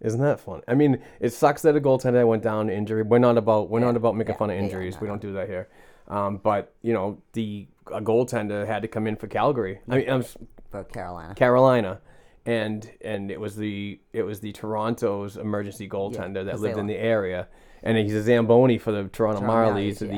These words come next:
Speaker 2: yeah.
Speaker 1: American Hockey League. He goes in and they win the game.
Speaker 2: Yeah.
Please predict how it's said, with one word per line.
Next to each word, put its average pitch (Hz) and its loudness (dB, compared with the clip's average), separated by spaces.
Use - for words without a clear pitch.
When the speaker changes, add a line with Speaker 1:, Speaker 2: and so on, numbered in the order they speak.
Speaker 2:
yeah. - -10
Speaker 1:
American 104 -2
Hockey 117 2
League. 101 -8
He 127 4
goes 120 8
in 110 -2
and 104 -6
they 104 -6
win 110 0
the 110 2
game. 107 2
Speaker 2:
Yeah. 131 -8